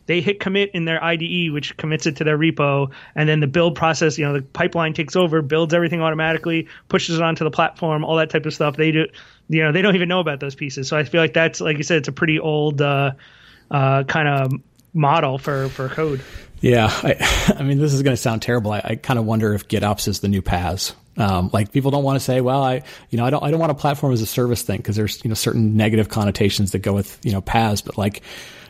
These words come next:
Speaker 2: I mean, if that's what you want, if you don't want your developers to change what they do, you just want them to write code. Like,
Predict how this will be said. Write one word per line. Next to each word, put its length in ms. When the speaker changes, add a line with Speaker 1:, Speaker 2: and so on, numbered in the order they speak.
Speaker 2:
I 40
mean, 100
if 60
that's 200
what 140
you 80
want, 240
if 100
you 80
don't 140
want 180
your 60
developers 460
to 100
change 260
what 120
they 100
do, 180
you 80
just 180
want 100
them 60
to 40
write 180
code. 260
Like, 200